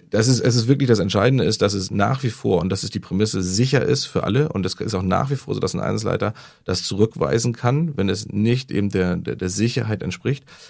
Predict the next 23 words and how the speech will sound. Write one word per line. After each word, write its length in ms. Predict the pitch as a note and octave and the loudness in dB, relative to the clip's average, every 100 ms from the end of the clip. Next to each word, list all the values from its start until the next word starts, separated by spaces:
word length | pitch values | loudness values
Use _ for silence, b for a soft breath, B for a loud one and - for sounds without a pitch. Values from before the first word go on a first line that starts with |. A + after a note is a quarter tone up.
| B B | B B
Aber 260 | - A#2 | 2 4
wir 80 | A2 | 4
haben 100 | A2+ | 4
jetzt 140 | A#2 - | 2 0
eben 160 | G#2 | -2
klare 300 | G2+ F#2+ G2 | -2 -4 -4
Grenzen 480 | F#2 G#2+ B2+ - F2 | 0 2 4 2 0
eingeführt, 460 | D#2 F2+ F2 F2+ F2 | 0 -2 -2 -4 -2
die 40 | |
es 120 | F2 | -2
im 120 | F2+ | 0
letzten 260 | F#2 G2+ G#2 | 0 0 0
Jahr 120 | F#2 | 0
nicht 200 | F#2 G#2+ | 0 0
gab 220 | - F#2+ | 0 0
und 80 | F2+ | 0
das 120 | F2+ F2 D2+ | -4 -4 -6
zu 140 | - | -6
viel 100 | G#2 | -6
Diskussion 400 | G2+ - F2+ G2+ | -4 -4 0 0
geführt 260 | G2+ F2 F2 | -2 -4 -4
hat. 160 | G2+ - B B B | -4 -8 B B B
Ähm, 380 | - G2+ G2 G#2+ | 0 2 2 0